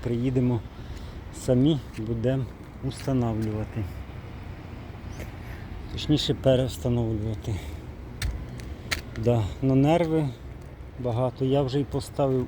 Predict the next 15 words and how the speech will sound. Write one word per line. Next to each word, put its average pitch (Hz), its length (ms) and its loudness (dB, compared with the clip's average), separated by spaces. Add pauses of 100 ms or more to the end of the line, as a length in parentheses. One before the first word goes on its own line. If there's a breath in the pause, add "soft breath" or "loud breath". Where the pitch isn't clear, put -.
(140)
узо, 139 340 6 (680 loud breath)
і - 20 0
підключив, 135 880 2
вибив 127 640 2
і 127 120 0 (2000 loud breath)
там 131 260 8
вдалині 127 760 8
на 127 200 2
щитку - 480 -2
вхідний 135 580 4
автомат, 147 560 4
вибив 127 300 4
автомат 127 600 4
на 123 100 4
інвертор. 139 600 6